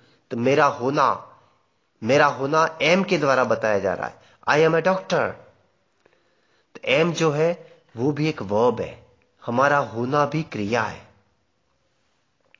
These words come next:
हमारे पास कुछ होना, वो भी क्रिया है, "I have a car," "I have a car," मेरे पास कार है,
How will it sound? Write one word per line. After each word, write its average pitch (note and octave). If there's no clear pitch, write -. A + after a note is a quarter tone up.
हमारे G#3
पास A3+
कुछ -
होना, F3
वो F#3+
भी A#3
क्रिया E3
है, -
"I E3
have F3+
a E3
car," E3+
"I C#3+
have F3+
a F#3
car," F3
मेरे C#3+
पास D#3
कार B2
है, A2